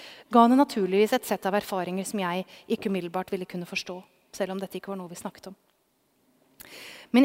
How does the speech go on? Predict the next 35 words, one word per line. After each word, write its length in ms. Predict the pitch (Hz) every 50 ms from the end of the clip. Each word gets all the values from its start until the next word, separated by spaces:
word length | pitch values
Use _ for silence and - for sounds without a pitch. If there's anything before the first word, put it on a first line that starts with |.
| 269 269
egen 240 | - 247 254 254
bakgrunn 320 | 262 214 - - 233 254 -
fra 140 | - 247 233
en 80 | 226
gård 260 | - 208 208 247 247
på 120 | - 262 226
det 40 | 233
norske 240 | 220 190 - 247
bondelandet 560 | 202 190 190 180 180 190 180 185 233 294 311 240
ville 300 | 240 202 190 202 208 208 - - - - - -
igjen 320 | 240 220 220 208 247 311 349 269
og 140 | 185 214 190 -
på 120 | 233 202 202
vesentlige 520 | 202 170 170 170 - 208 185 - 247 254
måter 280 | 254 208 - - - 254 -
skille 240 | - - 247 208 190
meg 160 | 180 180 175 -
fra, 120 | - 226 - 190
skille 240 | - - 262 214 185
meg 160 | 185 185 185
fra 80 | - 190
en 160 | 196 185 180
som 140 | 208 208 208
har 60 | 208
vokst 260 | 202 - - - 202 202
opp 80 | - - -
i 140 | 196 180 180
storbyen 560 | - - 202 175 170 - 185 170 170 175 180 _ _ _ _ -
Dublin. 320 | 175 156 - 170 170 196 _ _ _ _ _ _ _ _ _ _ _ _ - - - - - - - - - - - _
Våre 160 | - 208 208 220
tilhørigheter 640 | - 277 240 214 226 214 214 220 214 - 285 277
er 240 | - 220 208 208 208
mange 400 | 233 226 214 190 180 190 214 220
og 160 | - 208 196
mangfoldige. 540 | 185 190 196 - - 202 185 185 202 208 214